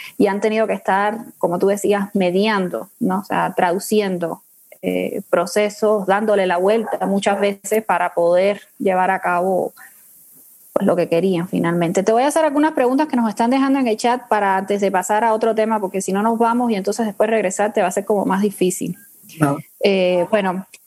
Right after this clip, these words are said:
Speaker 1: aquí Rafael Díaz Casas dice, "Excelente análisis histórico de cómo se ha ido estructurando el sistema de control del régimen.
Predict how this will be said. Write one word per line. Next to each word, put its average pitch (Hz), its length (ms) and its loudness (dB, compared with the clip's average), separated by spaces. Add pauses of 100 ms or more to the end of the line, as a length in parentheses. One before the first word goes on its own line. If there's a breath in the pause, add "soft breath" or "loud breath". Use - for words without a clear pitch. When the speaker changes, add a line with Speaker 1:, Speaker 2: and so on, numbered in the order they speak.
(480)
Speaker 1:
aquí 214 260 2
Rafael 262 400 0
Díaz 254 220 0
Casas 262 420 0
dice, 214 220 -2
"Excelente 220 400 0
análisis 254 420 0
histórico 233 440 2
de 202 100 2
cómo 190 200 -2
se 202 100 0
ha 196 80 2
ido 233 200 2
estructurando 196 520 0
el 254 60 0
sistema 220 380 -2
de 214 80 -4
control 185 320 -2
del 214 100 0
régimen. 180 480 -4